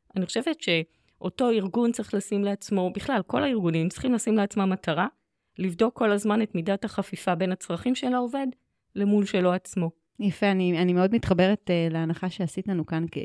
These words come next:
Speaker 2: שכדאי להסתכל על אותנטיות, אה, כעל ציר ולא כאפס או אחד, כי אני חושבת שאפשר להיות יותר אותנטי ופחות אותנטי בכלליות, או במצבים מסוימים,
Speaker 1: נכון.
Speaker 2: ועדיין,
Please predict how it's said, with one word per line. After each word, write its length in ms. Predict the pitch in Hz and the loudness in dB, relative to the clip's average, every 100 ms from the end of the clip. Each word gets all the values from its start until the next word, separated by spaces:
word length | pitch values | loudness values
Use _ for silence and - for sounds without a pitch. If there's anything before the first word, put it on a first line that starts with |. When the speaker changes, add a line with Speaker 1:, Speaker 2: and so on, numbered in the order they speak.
| 165 | -6
Speaker 2:
שכדאי 380 | - 170 165 185 | -6 -4 -2 -2
להסתכל 340 | 196 165 185 | -2 -2 0
על 100 | 180 | 0
אותנטיות, 680 | 165 180 185 202 170 - 175 | 0 0 0 0 0 0 -2
אה, 200 | 156 151 - _ _ _ - | 0 -2 -6 _ _ _ -4
כעל 240 | 185 156 | -2 -2
ציר 340 | - - 220 185 | -4 0 0 2
ולא 180 | 170 190 | 2 2
כאפס 460 | - - - 196 - | 0 -6 -4 -4 -2
או 100 | 156 | -2
אחד, 340 | - 208 226 220 - _ _ _ | -2 0 0 -2 -10 _ _ _
כי 120 | - 185 | -2 0
אני 80 | |
חושבת 200 | 175 277 | 2 2
שאפשר 380 | - 226 - 226 | 2 0 2 2
להיות 240 | 214 214 214 | 4 2 2
יותר 220 | - 208 | 2 2
אותנטי 420 | 202 - 202 226 | 2 0 0 2
ופחות 420 | 185 - - 202 202 | 0 0 -2 0 0
אותנטי 420 | - 196 196 208 | 2 2 2 0
בכלליות, 720 | 170 - 175 160 185 202 - - | -2 -2 -2 2 2 2 2 4
או 140 | 180 | 6
במצבים 640 | 165 165 - 180 156 214 | 6 4 4 2 2 2
מסוימים, 680 | 220 - 214 202 214 214 208 | 0 0 2 4 2 2 2
Speaker 1:
נכון. 120 | 185 | 0
Speaker 2:
ועדיין, 460 | 165 208 254 262 | 2 4 6 4